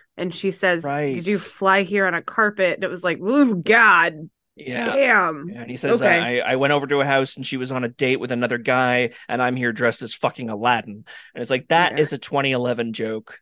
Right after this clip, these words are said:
Speaker 2: That <laughs> joke would not be told today. Similar to a, a Superbad joke. I remember they made fun of, uh, actually, it's just 'cause he's wearing a vest.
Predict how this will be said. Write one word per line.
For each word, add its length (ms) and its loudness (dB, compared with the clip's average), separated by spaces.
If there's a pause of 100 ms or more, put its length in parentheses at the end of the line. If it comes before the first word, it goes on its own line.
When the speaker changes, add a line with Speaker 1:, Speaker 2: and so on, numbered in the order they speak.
(120)
Speaker 2:
That 280 -2
<laughs> 20 -14
joke 400 0
would 180 6
not 220 2
be 120 4
told 380 2
today. 520 -6 (300)
Similar 340 6
to 180 2
a, 420 2
a 40 -
Superbad 480 -12
joke. 240 -10
I 40 -8
remember 240 -10
they 100 -10
made 240 -12
fun 140 -10
of, 180 -16
uh, 320 -12 (400)
actually, 280 -16
it's 60 -20
just 120 -16
'cause 120 -16
he's 120 -20
wearing 220 -16
a 60 -16
vest. 440 -10